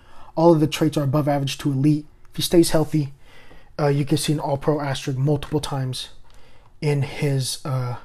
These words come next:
career. Pro comp is Drew Brees through the air and Tim Tebow on the ground. Nothing much to say about that. Great passer and a decently athletic quarterback. Draft value for me is top five pick. Realistically, he'll go to, um,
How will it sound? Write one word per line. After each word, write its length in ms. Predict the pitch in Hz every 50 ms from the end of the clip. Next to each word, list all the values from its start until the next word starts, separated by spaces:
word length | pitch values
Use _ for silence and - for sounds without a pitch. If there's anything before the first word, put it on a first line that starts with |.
| - -
career. 440 | - - - 135 131 127 127 127 - - - - - - - - - - - - - -
Pro 160 | - 202 190
comp 280 | 190 - 196 190 190 180
is 140 | 156 135
Drew 200 | 123 - 170 170
Brees 240 | 151 156 156 151 -
through 120 | - 160 151
the 160 | 143 151 151
air 60 | 151
and 100 | 147 135
Tim 180 | 139 - 151 139
Tebow 260 | - - 147 135 143
on 100 | 147 139
the 80 | 139
ground. 380 | 135 139 143 139 143 143 143 139 - - - - - - - - - - - - -
Nothing 220 | 165 143 - 151
much 120 | 147 - -
to 80 | 151
say 180 | 139 - 147 143
about 220 | 139 135 139 139
that. 160 | - 135 131
Great 220 | 127 135 151 160 156
passer 440 | - - 156 151 - - 185 180 - - - - - - - - - - - - - - -
and 160 | 143 139 135
a 140 | 135 127 127
decently 600 | 120 113 147 147 143 - - 143 147 147 143 139
athletic 460 | 139 135 139 - 139 135 135 139 139
quarterback. 540 | - - 147 139 139 123 123 131 135 - - - - - - - - - - - - - - - - - - - -
Draft 440 | 151 135 165 160 160 - - - -
value 420 | 143 131 120 160 165 180 185 180 185
for 160 | - - 165
me 160 | 156 151 147
is 120 | 143 139
top 260 | - - - 143 139 -
five 320 | - - 139 131 131 -
pick. 320 | - - 151 143 - - - - - - - - - - - - - - -
Realistically, 720 | 156 156 156 160 156 - - 165 165 180 175 170 170 165 - - -
he'll 220 | - 165 156 147
go 160 | 139 151 151
to, 180 | 147 147 147 151
um, 440 | 147 143 143 139 135 131 135 123